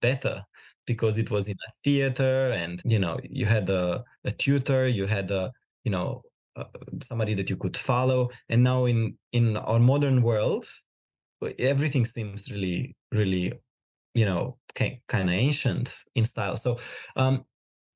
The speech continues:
I would say it, it would have a positive impact because you can, you can have a, a personal tutor. It's almost like you're reading a book and you can ask the book on every phrase what exactly it means. And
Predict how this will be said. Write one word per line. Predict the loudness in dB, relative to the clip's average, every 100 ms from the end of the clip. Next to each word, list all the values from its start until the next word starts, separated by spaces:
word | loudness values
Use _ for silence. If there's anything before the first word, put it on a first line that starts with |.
| _ _ -20 -2
I | 2
would | 4 2
say | 0 -4 -6 -12 _
it, | -6 0
it | 2 4
would | 4
have | 4 4
a | 2
positive | 4 4 4
impact | 4 4 2 0
because | 0 0 2
you | 2
can, | 2 0 -2 -2
you | 0
can | 4
have | 4 4
a, | 0 -6 _ _
a | 0
personal | 2 2 2 0 -4
tutor. | -2 0 0 -2 -6 -6
It's | -2 2
almost | 4 2
like | 0 -4 -8 -20 _ 0
you're | 2
reading | 4 2 2
a |
book | 2 0 -2 -14 -4 2
and |
you | 2
can | 4 2
ask | 2 0 -4
the | -8
book | -4 -6 -6 -14 -18 _ _ _ _ _
on | 4 6
every | 6 6 4
phrase | 2 0 0 0 -2 -6 -4
what | -2 -2
exactly | -2 -2 -2 -4
it | -2
means. | -2 -4 -4 -4 -4 -10 -2
And | 2 4 4